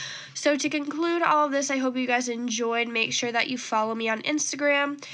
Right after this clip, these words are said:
at Dani Berube. That's D A N I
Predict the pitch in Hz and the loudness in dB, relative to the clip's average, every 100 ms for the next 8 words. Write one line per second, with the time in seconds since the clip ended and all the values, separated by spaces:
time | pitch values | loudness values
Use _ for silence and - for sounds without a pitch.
0 | - - 240 240 226 233 226 233 240 233 | -12 2 4 4 2 0 0 0 -2 -6
1 | 214 214 214 214 226 233 247 220 208 208 | -4 -2 -2 -2 -4 -4 -4 -4 -6 -6
2 | - - 240 262 269 220 220 226 - 208 | -10 -8 -4 -2 -2 0 0 -2 0 0
3 | 220 - - 202 202 226 285 | 0 0 2 4 2 0 -2